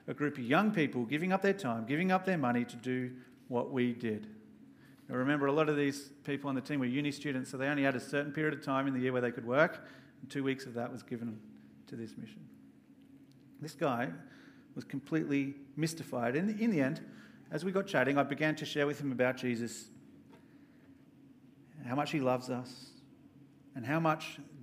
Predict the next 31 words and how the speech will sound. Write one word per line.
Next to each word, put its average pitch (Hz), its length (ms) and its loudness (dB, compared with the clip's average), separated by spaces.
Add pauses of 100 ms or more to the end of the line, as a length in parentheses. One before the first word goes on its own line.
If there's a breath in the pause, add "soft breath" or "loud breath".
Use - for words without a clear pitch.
(340)
that 143 300 4
love 131 280 0
motivated 120 560 0
us 113 420 0 (440 loud breath)
to - 100 -20
give 120 200 -8
back 123 240 -4
to - 80 -12
this 113 160 -6
community 113 440 -6
and 107 100 -2
to 107 80 -8
this 107 180 -6
mission. - 400 -10 (1160 loud breath)
We 127 80 -6
wanted 147 260 0
him 147 160 -2
to - 100 -10
be 151 120 -2
known. 147 360 -2 (120)
And 151 100 2
I 196 60 4
could 214 160 0
tell 233 200 6
that 143 140 2 (460 loud breath)
this 147 100 -8
guy 147 220 -4
was 123 140 -4
drawn 139 280 0
to 139 80 -6
Jesus. 107 560 -6